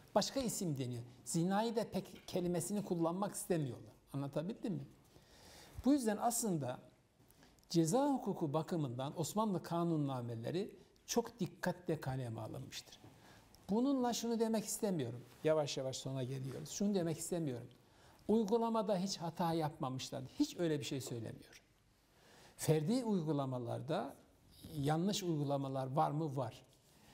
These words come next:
İslam hukukuna aykırı uygulama var mı? Var. Var. Yani başka bazı düzenlemelerde, e, münferit olarak İslam hukukuna aykırı düzenleme var mı? Var.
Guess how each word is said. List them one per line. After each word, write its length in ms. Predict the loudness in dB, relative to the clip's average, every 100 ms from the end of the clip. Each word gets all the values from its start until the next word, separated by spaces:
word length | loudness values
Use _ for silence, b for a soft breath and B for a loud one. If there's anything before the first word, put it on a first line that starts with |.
| B B
İslam 320 | -4 2 2 2
hukukuna 420 | -2 -4 -2 0
aykırı 440 | 2 0 0 -2
uygulama 560 | 0 0 0 2 0 2
var 160 | 2
mı? 280 | 2 -2 -2
Var. 300 | -2 -2 -8 -20 _ -10
Var. 300 | -8 -8 -10 -20 _ _ _ B B B B
Yani 280 | 0 2 0 -4 B -4
başka 320 | 0 2 4
bazı 340 | 4 2 0
düzenlemelerde, 1080 | -2 0 2 2 2 2 0 0 0 0 -2 -8 -10 -10 -8 -2
e, 180 | 0 0 -2 -4 0
münferit 540 | 2 2 2 0 0
olarak 320 | -2 -2 -4 -6
İslam 320 | -4 -2 0
hukukuna 480 | 0 -2 -4 -4 -4
aykırı 640 | 0 0 0 -2 0 0 -4 -4
düzenleme 680 | 0 2 0 0 -2 -2 -4 0
var 180 | 2 2
mı? 240 | 0 -4
Var. 180 | -4 -8